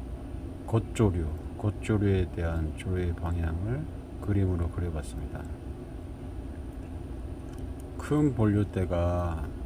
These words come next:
교각에서 드러니항으로, 교각에서 드러니항으로 지나가고, 또 이쪽에서, 이쪽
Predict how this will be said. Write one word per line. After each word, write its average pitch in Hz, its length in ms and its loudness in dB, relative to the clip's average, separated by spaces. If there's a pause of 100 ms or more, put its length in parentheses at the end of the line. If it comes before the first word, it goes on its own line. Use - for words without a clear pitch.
(360)
교각에서 85 960 2 (400)
드러니항으로, 85 960 4 (1600)
교각에서 90 680 2 (100)
드러니항으로 87 1080 0 (1900)
지나가고, 87 760 0 (1800)
또 135 500 4
이쪽에서, 101 920 2
이쪽 92 320 0